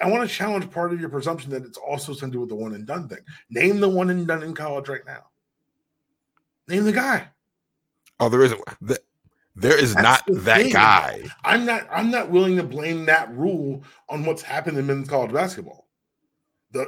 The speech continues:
Speaker 1: it, that's, for me, that's easy because, yes, but, like, it's just, it's just, if you, if you're gonna recruit against that and recruit around that, you don't have that,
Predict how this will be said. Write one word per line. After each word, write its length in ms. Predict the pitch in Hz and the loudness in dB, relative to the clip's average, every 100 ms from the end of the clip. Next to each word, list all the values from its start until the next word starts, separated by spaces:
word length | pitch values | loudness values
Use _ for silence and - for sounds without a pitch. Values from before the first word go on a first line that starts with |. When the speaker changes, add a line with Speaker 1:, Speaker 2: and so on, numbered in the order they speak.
| - | -2
Speaker 1:
it, 180 | 156 170 | -2 0
that's, 260 | 185 226 - 165 | 2 0 -2 -10
for 120 | 147 208 | -2 -2
me, 160 | 226 | 0
that's 260 | 208 190 - | -2 -4 -8
easy 400 | 190 151 143 - _ - _ | -10 -8 -10 -16 _ -20 _
because, 500 | 165 190 165 143 - _ _ _ _ _ _ _ _ _ _ | -2 0 0 -4 -12 _ _ _ _ _ _ _ _ _ _
yes, 340 | 226 185 139 - | -2 -2 -4 -8
but, 160 | 160 208 | -6 -2
like, 160 | 220 | -2
it's 120 | 208 | -2
just, 240 | 247 220 - | -2 -2 -4
it's 140 | 214 | -4
just, 220 | 226 - - _ | -4 -4 -12 _
if 160 | 196 160 | -4 -2
you, 160 | 185 - | -6 -6
if 100 | 180 | -6
you're 120 | 214 | -2
gonna 320 | 233 269 214 - - | 0 0 -2 -6 -4
recruit 480 | 170 - 208 214 220 _ | -4 -2 -2 -2 -4 _
against 460 | 151 143 165 180 175 | -8 0 0 2 4
that 160 | 170 | 4
and 80 | 143 | 2
recruit 320 | 143 139 185 | -4 -4 -2
around 180 | 151 151 | 0 0
that, 140 | 151 | -2
you 80 | 127 | -6
don't 120 | 147 | -8
have 200 | - 147 | -6 -4
that, 240 | 156 147 | -2 -2